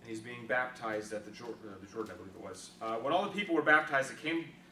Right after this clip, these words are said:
to pass that Jesus also was baptized. And while he prayed, the heaven was opened.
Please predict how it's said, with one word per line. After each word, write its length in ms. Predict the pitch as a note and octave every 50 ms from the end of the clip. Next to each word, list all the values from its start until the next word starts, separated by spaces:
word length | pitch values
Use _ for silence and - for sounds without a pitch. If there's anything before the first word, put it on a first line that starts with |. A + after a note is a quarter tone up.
| - -
to 60 | C#3+
pass 340 | - - B2+ A#2+ A#2+ - A#2+
that 120 | A#2+ A#2+
Jesus 380 | C3 C#3+ D3+ D3+ D3+ C#3+ - -
also 300 | B2+ C#3+ D3+ D3+ - C#3
was 100 | A#2+ A2
baptized. 800 | A2 A2+ G#2 G#2 G#2 - - G#2+ G2 - F2 F2 - - F2+ G#2
And 80 | G#2+
while 160 | A2+ D3 D3
he 120 | D3+ E3 E3
prayed, 340 | E3 - A#2+ A#2 A#2 A#2+ A2+ -
the 120 | A2 A2+ A2
heaven 280 | A2+ B2 A#2 A2+ A2+
was 140 | A2 A2 A2
opened. 360 | C3 C3+ C#3 - - - -